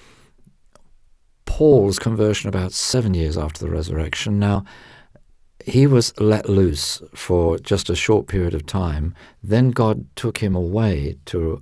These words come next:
Arabia and taught him the gospel for three years, which brings us up to about ten years after the resurrection, which is probably about the time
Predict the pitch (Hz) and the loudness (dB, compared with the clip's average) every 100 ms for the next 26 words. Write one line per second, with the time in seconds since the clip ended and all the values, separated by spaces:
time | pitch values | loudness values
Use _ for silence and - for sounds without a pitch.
0 | _ - 90 98 101 78 73 80 - 85 | _ -4 2 2 2 -4 -6 -8 -6 -4
1 | 85 69 110 101 95 87 80 - 98 92 | -4 -4 -2 -2 -2 -6 -6 -4 -4 -6
2 | - 82 - - 113 101 101 113 92 80 | -8 -8 -8 -8 -4 -2 2 2 2 -2
3 | 98 - - - - - - 113 104 - | -10 -14 -20 -20 -20 -20 -4 0 0 2
4 | 113 104 92 92 98 92 - - 92 92 | 2 2 0 0 0 -2 -8 -4 -2 0
5 | 90 98 95 92 - 95 85 85 85 80 | -2 -2 -4 -4 -4 -2 -2 -4 -6 -6
6 | 55 82 87 85 - 104 101 - 113 107 | -6 -6 -4 -6 -6 -2 -2 0 -2 -2
7 | - - 135 131 107 87 85 101 101 131 | -4 -6 -2 -2 0 0 2 0 -2 -6
8 | - 80 78 71 | -8 -6 -4 -4